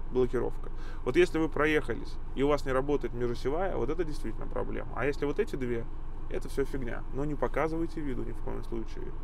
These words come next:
Огорченное лицо. И возьмите с собой обязательно друга, который, знаете, как там торговаться, который вас всегда отговаривает. «Ну все, ну пошли, ну я же говорил, говно, мосты».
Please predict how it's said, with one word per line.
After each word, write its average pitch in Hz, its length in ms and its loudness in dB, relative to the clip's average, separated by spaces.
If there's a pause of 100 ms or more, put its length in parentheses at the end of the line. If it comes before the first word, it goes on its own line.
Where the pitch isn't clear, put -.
(840)
Огорченное 139 600 0
лицо. 131 380 2 (420)
И 139 120 2
возьмите 165 320 2
с - 40 -4
собой 160 240 4
обязательно 147 460 2
друга, 156 300 2
который, 127 460 4
знаете, 160 300 -2
как 113 160 -2
там 107 180 -4
торговаться, 127 560 2 (100)
который 131 320 2
вас 131 120 2
всегда 143 260 2
отговаривает. 127 600 4 (280)
«Ну 208 120 4
все, 226 360 8
ну 196 100 6
пошли, 214 400 4
ну 185 120 2
я 196 80 8
же 190 140 2
говорил, 202 380 8
говно, 190 400 6
мосты». 170 440 2